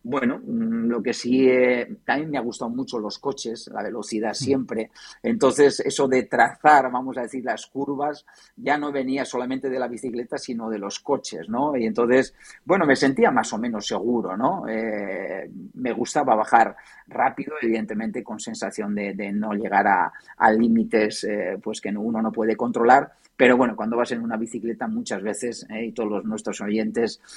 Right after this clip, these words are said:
Speaker 1: lo habrán sentido, eh, aunque no hayan querido, pues que igual nos hemos pasado, eh, pero mejor que tengamos esa sensación porque será sensación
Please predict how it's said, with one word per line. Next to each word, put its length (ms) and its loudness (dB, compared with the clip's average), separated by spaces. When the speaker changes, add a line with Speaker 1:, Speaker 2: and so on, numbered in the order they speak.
Speaker 1:
lo 120 4
habrán 240 4
sentido, 720 4
eh, 200 2
aunque 220 -2
no 120 0
hayan 240 2
querido, 400 0
pues 200 0
que 300 0
igual 300 0
nos 160 -6
hemos 180 -4
pasado, 440 -2
eh, 180 4
pero 180 2
mejor 540 6
que 100 -4
tengamos 360 -2
esa 100 2
sensación 460 -2
porque 240 -2
será 260 -2
sensación 500 -8